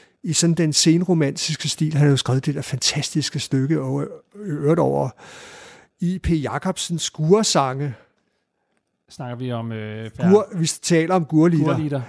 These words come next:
Speaker 2: ja.
Speaker 1: Der er en fantastisk, øh, åbning, og, og altså også slutkoret, ikke? Og det er jo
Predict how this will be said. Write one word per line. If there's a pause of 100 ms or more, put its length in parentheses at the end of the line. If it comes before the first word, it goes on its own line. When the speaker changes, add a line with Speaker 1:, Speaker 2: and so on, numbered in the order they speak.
(160)
Speaker 2:
ja.
Speaker 1:
Der (160)
er
en
fantastisk,
øh, (140)
åbning,
og,
og
altså
også
slutkoret,
ikke?
Og
det
er
jo